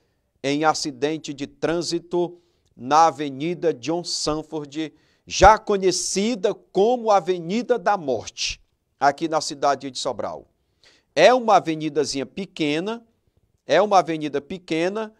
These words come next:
mas as autoridades constituídas pelo povo aqui da cidade de Sobral,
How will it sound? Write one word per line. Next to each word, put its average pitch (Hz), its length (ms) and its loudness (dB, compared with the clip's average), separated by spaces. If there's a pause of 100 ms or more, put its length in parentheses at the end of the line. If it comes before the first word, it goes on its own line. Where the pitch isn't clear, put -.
(340)
mas 165 680 6 (1120)
as 139 200 2
autoridades 170 960 4
constituídas 170 1120 -6
pelo 165 280 -2
povo 165 440 0
aqui 151 180 -2
da 151 140 0
cidade 147 420 -2
de 139 80 -12
Sobral, 139 640 0